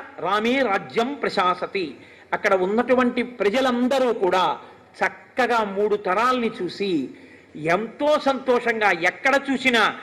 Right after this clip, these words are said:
"రామో రామో రామ ఇతి ప్రజానాం అభవన్ కథాః, రామభూతం జగదభూత్, రామే రాజ్యం ప్రశాసతి." రాముడు రాజ్యం చేస్తున్న రోజుల్లో ఎవరి నోట విన్నా ఒక్కటే మాట, "రామ రామ రామ," ఇది తప్ప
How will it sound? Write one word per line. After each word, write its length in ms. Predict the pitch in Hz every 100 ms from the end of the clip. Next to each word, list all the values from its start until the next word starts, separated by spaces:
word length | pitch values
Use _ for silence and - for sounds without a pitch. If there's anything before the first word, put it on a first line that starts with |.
| - -
"రామో 540 | 170 233 254 247 226
రామో 560 | 214 220 254 254 233 220
రామ 420 | 208 240 247 247
ఇతి 200 | 247 -
ప్రజానాం 760 | 254 - 233 233 226 220 220 214 214
అభవన్ 360 | 185 214 214
కథాః, 720 | 214 196 208 202 170 160 143 - - -
రామభూతం 800 | 226 247 226 220 214 240 214 202
జగదభూత్, 880 | 196 220 220 196 226 214 - 156 - - 156
రామే 400 | 156 190 226 262
రాజ్యం 500 | 185 160 - 262 262
ప్రశాసతి." 800 | 226 226 262 254 240 214 156 - - -
రాముడు 340 | 160 165 220 233
రాజ్యం 420 | 202 202 180 247
చేస్తున్న 420 | 226 214 226 208
రోజుల్లో 560 | 196 202 226 240 311 214 - - 165
ఎవరి 320 | 175 220 277
నోట 240 | 277 277 269
విన్నా 300 | 247 240 240
ఒక్కటే 420 | 208 - 240 220
మాట, 200 | 190 185
"రామ 340 | 160 175 202
రామ 480 | 226 277 262 202 214
రామ," 680 | 262 294 196 185 143 - 185
ఇది 140 | 185
తప్ప 560 | 220 190 - 202 185